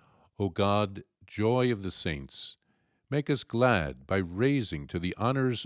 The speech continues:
of the altar your faithful servant Casimir, and grant us the zeal to imitate him on our way to holiness. Amen.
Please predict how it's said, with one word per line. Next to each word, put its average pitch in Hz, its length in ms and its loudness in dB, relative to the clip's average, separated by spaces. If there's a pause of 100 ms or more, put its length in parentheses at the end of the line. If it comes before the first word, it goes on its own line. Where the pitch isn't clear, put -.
(120)
of 71 160 -6
the 76 160 -8
altar 110 580 0
your 95 220 2
faithful - 600 -4
servant 113 560 -4
Casimir, 76 640 -2 (540)
and 90 220 -6
grant 127 400 0
us 76 200 -4
the 98 140 -4
zeal 82 600 -2 (180)
to 107 120 -10
imitate 135 600 -2
him 90 440 -4 (280)
on 87 320 -2
our 139 240 2
way 71 480 0
to 78 140 -4
holiness. 73 720 -4 (840)
Amen. 76 440 -2